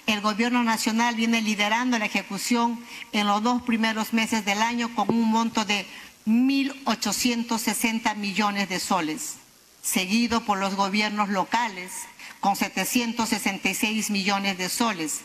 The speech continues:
y los gobiernos regionales con quinientos dieciséis millones de soles. Nos propusimos hacer una gestión eficiente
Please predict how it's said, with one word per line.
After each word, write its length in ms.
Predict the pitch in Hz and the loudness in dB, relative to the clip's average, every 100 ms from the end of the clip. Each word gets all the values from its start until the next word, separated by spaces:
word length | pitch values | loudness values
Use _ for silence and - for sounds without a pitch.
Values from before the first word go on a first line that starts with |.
| - - - | -12 -16 -4
y 60 | 208 | 0
los 200 | 196 190 | 0 2
gobiernos 500 | 190 202 208 208 185 | 0 2 0 0 -2
regionales 800 | 185 - 180 202 214 208 208 - - - - - | -4 -2 -2 0 0 -2 -6 -8 -10 -16 -16 -2
con 220 | 196 190 | 0 0
quinientos 600 | - 190 202 214 202 196 | -2 2 2 0 -2 -2
dieciséis 720 | 175 165 175 - 190 190 - | -2 -2 0 0 0 0 -2
millones 500 | 175 160 180 170 165 | -2 0 0 0 0
de 100 | 160 | 0
soles. 560 | - 156 143 143 - - - - - - | 0 0 0 -2 -6 -6 -14 -20 -20 -4
Nos 140 | 190 185 | 0 2
propusimos 880 | - 175 - 185 - 262 214 156 - | 2 0 0 -2 2 0 2 0 0
hacer 280 | 165 - 190 | 0 0 0
una 200 | 185 180 | 0 0
gestión 360 | 180 - 196 | -2 -2 -2
eficiente 760 | 180 165 180 - 214 208 226 226 | -2 -2 -2 0 0 0 -2 -4